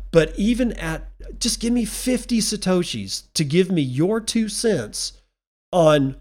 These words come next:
w-, if you bought from Bees Nerds the Mother's Day basket, was it just because he accepted Bitcoin and you're excited about that?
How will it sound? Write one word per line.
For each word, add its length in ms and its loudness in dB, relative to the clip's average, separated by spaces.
w-, 280 -6
if 280 6
you 160 4
bought 460 0
from 360 6
Bees 320 2
Nerds 560 -6
the 80 0
Mother's 360 4
Day 180 4
basket, 680 -2
was 260 4
it 140 -2
just 400 4
because 440 0
he 80 -2
accepted 480 0
Bitcoin 560 0
and 200 0
you're 160 2
excited 420 -2
about 300 -4
that? 340 -2